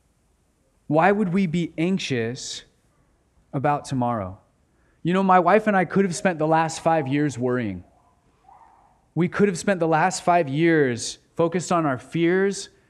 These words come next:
and our anxieties, but it wouldn't have added anything to our lives.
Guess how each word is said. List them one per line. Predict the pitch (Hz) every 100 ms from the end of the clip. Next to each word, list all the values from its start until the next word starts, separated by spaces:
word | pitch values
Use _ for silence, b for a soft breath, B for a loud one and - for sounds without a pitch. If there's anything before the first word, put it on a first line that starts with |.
| b
and | 139 143
our | 143
anxieties, | 139 117 107 123 131 123 104 98 - b b b
but | 156 156
it | 139
wouldn't | 131 165 185 202
have | 151 170 139
added | 156 156 151 139 147 - _
anything | 190 220 247 233 - 147 110 110
to | - 131
our | 117
lives. | 113 107 92 82 - -